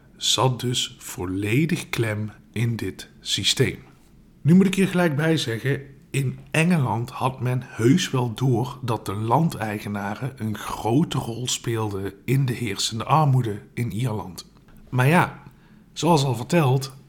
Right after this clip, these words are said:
een deel van die landeigenaren was van Engelse adel en had daarmee dus een zetel in het Engelse Hogerhuis en dus de nodige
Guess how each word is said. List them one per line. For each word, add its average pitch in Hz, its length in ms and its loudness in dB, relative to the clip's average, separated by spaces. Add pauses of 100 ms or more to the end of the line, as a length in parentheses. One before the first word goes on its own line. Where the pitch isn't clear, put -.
(220)
een 143 240 6
deel 175 260 8
van 127 160 2
die 120 140 -2
landeigenaren 107 960 -4 (140)
was 127 380 2
van 107 200 -4
Engelse 110 400 -4
adel 113 600 0
en 160 160 0
had 127 300 0
daarmee 113 580 0
dus 117 240 0
een 127 160 0
zetel 110 600 -4
in 127 100 2
het 123 100 -4
Engelse 117 380 -2
Hogerhuis 110 760 0 (280)
en 185 200 6
dus 147 280 4
de 123 200 0
nodige 123 680 4